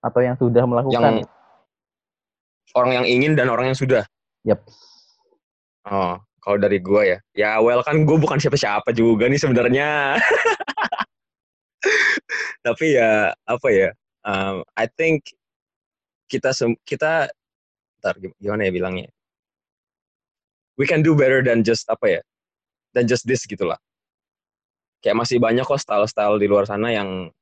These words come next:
Speaker 2: bisa dieksplor lewat, apa, webcam photoshoot ini gitu.
Speaker 1: Yep.
Speaker 2: Soalnya kalau dari kemarin tuh gua bener-bener, gua tuh jujur, gua tuh pengen banget ngelakuin ini tuh dari lihat tren ini naik. Gua tuh pengen banget ngelakuin dari day one ini keluar. Gua udah kayak,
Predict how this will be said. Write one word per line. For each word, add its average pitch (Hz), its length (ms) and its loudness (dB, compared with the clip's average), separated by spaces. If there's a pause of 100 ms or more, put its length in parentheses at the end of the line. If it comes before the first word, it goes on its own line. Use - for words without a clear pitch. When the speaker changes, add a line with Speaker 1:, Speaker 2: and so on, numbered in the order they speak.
Speaker 2:
bisa 98 240 -2
dieksplor 101 720 -2
lewat, 95 320 0 (720)
apa, 117 240 -2 (400)
webcam 104 320 -4
photoshoot 101 400 -4
ini 98 400 -4
gitu. - 240 -20 (560)
Speaker 1:
Yep. 95 240 -2 (400)
Speaker 2:
Soalnya 120 400 -2
kalau 113 400 2
dari 110 160 2
kemarin 113 400 0
tuh 175 160 0
gua 170 160 2
bener-bener, 139 560 0 (720)
gua 196 160 2
tuh 339 160 4
jujur, 175 320 4
gua 214 160 4
tuh 285 80 -12
pengen 127 400 0
banget 123 320 2
ngelakuin 117 320 0
ini 113 160 2
tuh 190 160 2
dari 113 320 4
lihat 107 240 2
tren 113 240 -2
ini 110 160 2
naik. 110 160 -2
Gua 160 160 0
tuh 123 160 -4
pengen 113 320 0
banget 117 160 -2
ngelakuin 113 480 0
dari 113 160 2
day 110 240 2
one 110 160 4
ini 107 120 -2
keluar. 123 240 2
Gua - 160 2
udah - 80 -2
kayak, 110 160 0